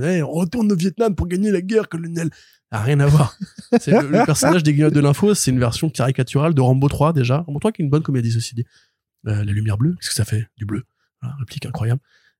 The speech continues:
Speaker 1: Mais par contre, Rambo un et Rambo quatre, ils sont canoniques et admis par l'auteur qui a fait, euh, les,
Speaker 2: Hmm.
Speaker 1: les, les, le bouquin, Rambo. Euh, mais par contre, non, c'est Rocky,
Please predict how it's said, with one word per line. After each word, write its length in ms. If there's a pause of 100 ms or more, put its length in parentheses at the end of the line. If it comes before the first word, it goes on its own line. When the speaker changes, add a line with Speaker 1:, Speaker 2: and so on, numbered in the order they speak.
Speaker 1:
Mais 100
par 140
contre, 320
Rambo 340
un 80
et 40
Rambo 240
quatre, 360
ils 80
sont 140
canoniques 460
et 20
admis 180
par 140
l'auteur 300
qui 140
a 60
fait, 220
euh, 320 (260)
les, 120
Speaker 2:
Hmm. 100
Speaker 1:
les, 300
les, 60
le 120
bouquin, 340
Rambo. 300 (680)
Euh, 100
mais 80
par 120
contre, 140
non, 80
c'est 120
Rocky, 320